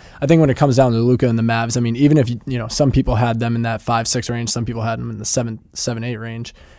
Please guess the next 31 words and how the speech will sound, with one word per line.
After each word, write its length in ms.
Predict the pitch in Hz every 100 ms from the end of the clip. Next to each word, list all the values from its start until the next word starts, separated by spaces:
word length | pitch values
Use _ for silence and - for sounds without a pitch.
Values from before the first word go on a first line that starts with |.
| -
I 60 | 127
don't, 200 | 123 -
I 120 | 123
think 260 | 113 135 110
that 220 | 117 101 -
if 100 | -
he 220 | - 147
can't 320 | - 147 113
prove 400 | - 139 135 131
that 160 | 117 117
what 140 | 117
he's 260 | - 127 107
doing 400 | 123 123 123 107 - _
is 160 | 131 107
more 220 | 120 127
special 500 | - - 123 - 120
than 200 | 113 113
what 160 | 117 120
LeBron 340 | 113 120 117
is 100 | 110
doing 240 | 123 117 117
and 140 | 117
what 260 | 117 110 -
James 240 | 127 113
Harden's 300 | 120 117 113
doing 240 | 117 113
and 80 | 117
what 120 | 117
Giannis 380 | 117 120 117 -
is 100 | 120
doing, 300 | 120 120 117